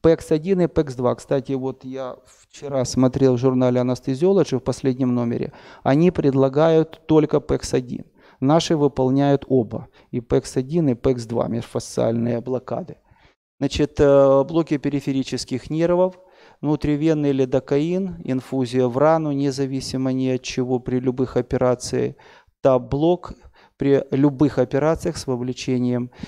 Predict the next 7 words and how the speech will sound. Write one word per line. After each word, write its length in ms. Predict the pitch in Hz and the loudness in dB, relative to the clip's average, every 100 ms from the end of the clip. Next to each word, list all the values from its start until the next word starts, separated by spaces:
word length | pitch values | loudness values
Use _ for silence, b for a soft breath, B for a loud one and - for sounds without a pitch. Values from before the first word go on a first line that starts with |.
| B - | B 0
э, 300 | 123 123 120 | 2 2 0
передней 480 | 135 127 120 123 | 0 2 0 -2
брюшной 460 | 120 123 113 127 123 | -2 -2 -4 -2 -2
стенки, 500 | - - 165 175 - | -4 0 0 0 -2
инфильтрация 840 | 135 - 120 - 123 120 - 123 | -4 -4 -4 0 0 0 0 2
раны 420 | 139 156 170 175 b b b - | 2 2 0 -6 b b b -12
в-, 180 | 127 | -12